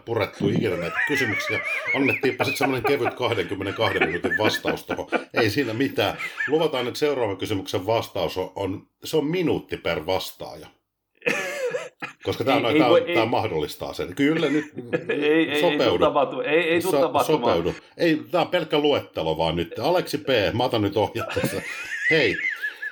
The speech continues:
Speaker 1: kiitoksia mielenkiintoisista podcast-jaksoista. Olisiko teillä antaa vinkkiä, mistä löydää luot-, mistä löytää luotettavia ja laadukkaita tieteellisiä artikkeleita podailuun kautta voimailuun liittyen? Mitä journaleita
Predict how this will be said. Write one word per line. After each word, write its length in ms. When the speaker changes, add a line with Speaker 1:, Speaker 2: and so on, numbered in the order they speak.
Speaker 1:
kiitoksia 480
mielenkiintoisista 960
podcast-jaksoista. 920
Olisiko 280
teillä 220
antaa 340
vinkkiä, 460
mistä 260
löydää 260
luot-, 420
mistä 260
löytää 360
luotettavia 800
ja 80
laadukkaita 440
tieteellisiä 540
artikkeleita 460
podailuun 460
kautta 280
voimailuun 480
liittyen? 440
Mitä 160
journaleita 720